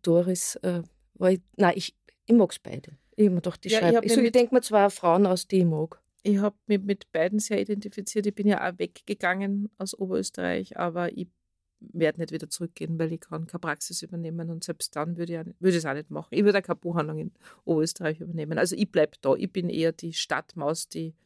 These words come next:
Speaker 2: die Landmaus, die weggegangen ist und froh ist drüber.
Speaker 1: Ich würd jetzt keine Prophezeiung aussprechen, aber ich hab auch geglaubt, dass ich nie wieder aus Wien zurückkomme.
Speaker 2: Okay, ja. Sie haben aber trotzdem irgendwie auch ein schwieriges Verhältnis, die beiden, oder? Was ist das? Konkurrenz, äh, ein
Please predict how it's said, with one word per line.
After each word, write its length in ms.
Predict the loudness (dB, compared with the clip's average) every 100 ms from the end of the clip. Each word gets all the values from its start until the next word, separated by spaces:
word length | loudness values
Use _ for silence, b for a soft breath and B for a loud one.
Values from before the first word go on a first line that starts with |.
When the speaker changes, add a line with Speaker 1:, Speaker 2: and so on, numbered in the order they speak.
| 0
Speaker 2:
die 80 |
Landmaus, 400 | 2 2 0 -4
die 100 | -2
weggegangen 500 | -2 -2 -2 -6 -4 -4
ist 100 | -6
und 140 | -10
froh 240 | -4 0 0
ist 140 | -2
drüber. 160 | 0 4
Speaker 1:
Ich 40 |
würd 80 | 4
jetzt 120 | 4
keine 100 | -2
Prophezeiung 640 | 0 2 2 4 4 6
aussprechen, 420 | 2 0 -2 2 4
aber 80 |
ich 80 | 4
hab 20 | 4
auch 40 | 0
geglaubt, 320 | 2 0 2
dass 140 | 2
ich 60 | 6
nie 160 | 6 6
wieder 180 | 4 2
aus 180 | 0
Wien 200 | 2 4
zurückkomme. 720 | 4 -2 -4 -2 0 0 0 -4 -6
Speaker 2:
Okay, 160 | -2
ja. 160 | 0 0 -4 -8 -18 B B B B
Sie 180 | -2 2
haben 120 | 4
aber 160 | 4 4
trotzdem 400 | 2 0 0 4
irgendwie 240 | 4 4
auch 80 | 2
ein 60 | -2
schwieriges 500 | 0 2 2 0 -4
Verhältnis, 560 | 0 0 -2 -6 -10
die 80 | -10
beiden, 380 | -6 -4 -2 0
oder? 240 | 2 4
Was 180 | 2 -2
ist 200 | -6 -8
das? 120 | -8
Konkurrenz, 1080 | -4 0 2 2 4 6 6 4 2 -4 -2
äh, 60 | 0
ein 760 | 2 4 4 4 4 4 2